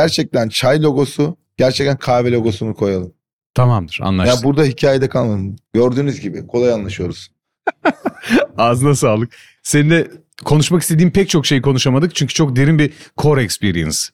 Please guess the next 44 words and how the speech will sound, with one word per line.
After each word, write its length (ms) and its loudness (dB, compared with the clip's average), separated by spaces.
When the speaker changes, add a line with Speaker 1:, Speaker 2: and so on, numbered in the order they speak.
Speaker 2:
sohbetimiz 560 -2
oldu. 320 0
İyi 180 2
anlamda 400 0
söylüyorum. 360 2
Speaker 1:
Bu 40 4
arada 100 4
Speaker 2:
Şöyle 140 4
Speaker 1:
ben 80 0
Speaker 2:
ki 80 -2
Speaker 1:
motosiklet 440 0
eğitmeniyim, 420 2
offroad 320 0
eğitmeniyim. 600 2
Ay, 280 4
acayip 380 0
güzel 200 2
eğitim 360 2
veriyorum. 400 4
Speaker 2:
<laughs> 40 -8
Güzel 320 4
kızlar 200 2
Speaker 1:
Kapalı, 260 4
Speaker 2:
eklesin. 380 0
Speaker 1:
e, 160 -2
<laughs> 60 -4
kız-, 240 2
güzel 400 2
kızlar 360 0
eklesin. 460 0
Sahi 320 2
konum 480 0
core 220 4
experience 500 2
diye 180 4
kendime 400 2
de 80 4
ayırdığım 380 2
vakitler 420 2
var. 220 2
Arazi, 540 2
doğa 200 4
sürüşünden 460 0
hoşlanan. 540 2